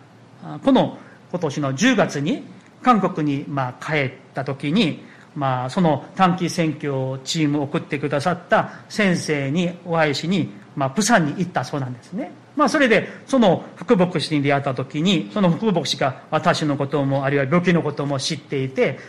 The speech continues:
まあ、私のことをちらっと言ったそうなんです。そしたらこの先生が帰ってきて、私のことが、えー、とても、まあ、まあ、気になってですね、ま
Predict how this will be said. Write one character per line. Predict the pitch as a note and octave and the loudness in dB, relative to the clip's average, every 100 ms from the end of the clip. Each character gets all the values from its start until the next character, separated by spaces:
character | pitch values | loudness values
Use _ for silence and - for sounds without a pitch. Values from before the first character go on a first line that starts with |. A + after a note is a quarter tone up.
| - | -6
ま | D3 | -2
あ、 | |
私 | C#3+ C#3 D3 | 0 0 0
の | C#3 | -2
こ | C3+ | 0
と | E3+ | 0
を | |
ち | - A3 | 2 2
ら | |
っ | E3+ | 2
と | D3 - - E3 | 0 -4 -10 -6
言 | |
っ | E3+ | -6
た | - D3 | -4 -4
そ | F3+ | 0
う | D#3+ | 0
な | B2+ | 0
ん | |
で | B2 | -8
す。 | - B3+ F#4+ - - - | -10 -12 -12 -20 -20 -8
そ | C4+ | -2
し | |
た | A#3 | 0
ら | G3 | 2
こ | |
の | G#3 | 2
先 | G#3 F#3+ | 2 2
生 | E3 | 2
が | - - - - | 0 -8 -10 -2
帰 | G3 | 0
っ | E3 | 0
て | - - | -2 -6
き | - | 0
て、 | A3+ E3 C3 - - - - | 4 4 0 -12 -20 -20 -8
私 | F3 G3+ G#3 | 0 2 4
の | F#3 | 2
こ | E3 | 2
と | D#3 | 2
が、 | D#3+ D3 B2+ - - E3+ | 2 2 0 -12 -12 -6
え | D3+ C#3+ C#3 C#3 | -4 -2 -4 -6
ー、 | C#3 | -2
と | G#3 | 2
て | D#4 | 6
も、 | A#3+ D#3+ | 6 6
ま | D3 C#3+ C3+ | 4 0 0
あ、 | C3 - - F3+ | -6 -12 -14 -8
ま | C3+ | -8
あ、 | |
気 | - - | -4 2
に | F#3 F3 | 4 4
な | D3 | 2
っ | - | 2
て | E3 | 2
で | D3 | 2
す | - | 0
ね、 | F#3 E3+ A#2 - - - - - - - - | 2 4 2 -8 -18 -18 -18 -18 -20 -20 -4
ま | D3 C3 | -2 -2